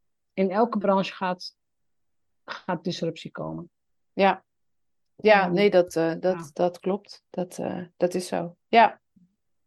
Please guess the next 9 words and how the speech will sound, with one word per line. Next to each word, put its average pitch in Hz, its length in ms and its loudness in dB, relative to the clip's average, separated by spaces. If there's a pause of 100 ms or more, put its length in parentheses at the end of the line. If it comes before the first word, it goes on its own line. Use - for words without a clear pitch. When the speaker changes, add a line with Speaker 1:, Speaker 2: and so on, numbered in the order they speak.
(580)
Speaker 2:
Twee 262 380 4
die 247 100 -2
ik 240 80 -10
een 226 100 -2
beetje 240 240 -2
bij 226 100 0
elkaar 233 400 0
vind 240 280 -6
horen. 220 460 -4